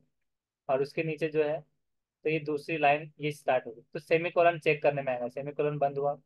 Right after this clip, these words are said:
यहाँ पे बंद हुआ और ये run हो गया। तो होप सो कि आपको ये क्लियर हो गया। The compiler इग्नोर करता है व्हाइट स्पेस, however, line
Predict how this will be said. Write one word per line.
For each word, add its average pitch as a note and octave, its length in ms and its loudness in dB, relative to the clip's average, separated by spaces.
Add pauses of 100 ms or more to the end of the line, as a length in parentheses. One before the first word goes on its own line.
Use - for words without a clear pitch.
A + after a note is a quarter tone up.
(140)
यहाँ B2 100 -8
पे C#3+ 140 -4
बंद C3 200 -6
हुआ B2+ 180 -8 (640)
और C3+ 160 2
ये D3+ 120 4
run C3+ 180 4
हो A#2 100 -8
गया। - 100 -18 (1000)
तो F3 100 6 (640)
होप E3 200 4
सो F3+ 200 0
कि F3+ 100 2
आपको E3 260 4
ये E3+ 140 0 (360)
क्लियर D#3 260 4
हो D3 80 4
गया। C#3 200 -2 (760)
The D3+ 80 4
compiler E3 520 6
इग्नोर D#3 380 4
करता D#3 300 2
है D#3 60 2
व्हाइट C#3 240 0
स्पेस, D3+ 320 -4
however, C3+ 520 4
line D3 420 -2